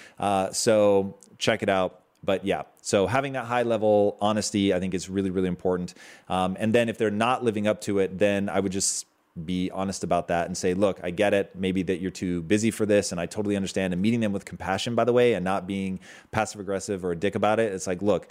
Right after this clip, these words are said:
either they're, they just don't see friendship the same way that you do, or it's not as important to them in that moment, or, or they're just not that into you, uh, which I think applies to friends as well.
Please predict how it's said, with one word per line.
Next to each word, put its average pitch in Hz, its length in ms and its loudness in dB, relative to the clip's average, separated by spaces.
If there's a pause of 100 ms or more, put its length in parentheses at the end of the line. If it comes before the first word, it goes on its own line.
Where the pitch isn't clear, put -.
(240)
either 139 380 0
they're, 113 160 -2
they 104 300 -2
just 113 260 -4
don't 110 260 2
see 120 220 2
friendship 110 480 0
the 104 100 0
same 104 280 0
way 98 180 4
that 92 120 -2
you 113 180 0
do, 120 320 4
or 92 520 2 (200)
it's 98 160 -4
not 104 180 2
as 95 100 -6
important 113 360 0
to 101 40 -4
them 104 180 2
in 98 60 -2
that 95 140 -2
moment, 110 340 -2
or, 175 480 4 (520)
or 139 500 -2 (260)
they're 117 140 4
just 117 380 0
not 113 240 -4
that 92 160 -4
into 101 340 -4
you, 80 260 -2 (300)
uh, 82 320 -6
which 90 180 -10
I 92 60 0
think 92 160 -6
applies 87 360 -2
to 90 100 -10
friends 87 320 -6
as 80 100 -8
well. 85 380 0